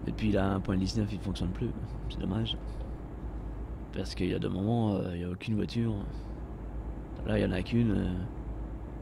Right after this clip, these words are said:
une deuxième qui me dépasse. Mais il y a vraiment pas beaucoup de circulation, quoi.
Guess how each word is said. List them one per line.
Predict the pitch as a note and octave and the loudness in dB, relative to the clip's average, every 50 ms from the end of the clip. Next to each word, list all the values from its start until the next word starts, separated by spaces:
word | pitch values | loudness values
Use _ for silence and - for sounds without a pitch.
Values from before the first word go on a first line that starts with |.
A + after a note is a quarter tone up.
| - - - - - - - - - - - | -6 -6 -6 -6 -6 -6 -8 -8 -8 -6 -2
une | E2 F2 | -2 2
deuxième | F2 F#2+ F#2 F#2 F#2+ F#2 F#2+ F#2 | 4 4 4 6 4 4 4 2
qui | F#2+ | 2
me | F#2 F2+ | 0 2
dépasse. | F2+ F#2+ F#2 - A2 A2 A#2+ - - - - - - - - - - - - - - - - - - - - - - - - - - - - - - - - - - - - - - - - - | 2 2 2 4 4 4 4 2 0 -4 -8 -8 -8 -6 -6 -6 -6 -6 -6 -6 -6 -8 -8 -8 -8 -6 -6 -6 -4 -4 -6 -6 -6 -8 -8 -8 -8 -8 -8 -8 -8 -8 -8 -8 -8 -6 -6 -4
Mais | - | -2
il | F2+ | -2
y | |
a | F2+ | 0
vraiment | F#2 F#2 G2 A#2 A#2 | 2 4 4 4 4
pas | G#2+ A#2 A2 | 6 4 4
beaucoup | G2+ G#2+ G2+ - A2 | 4 2 0 0 -2
de | - | -2
circulation, | - F#2 - F#2 F2+ F#2+ - G2 F#2 | -2 -2 0 0 0 0 0 -2 -2
quoi. | F#2 A2+ | -2 -4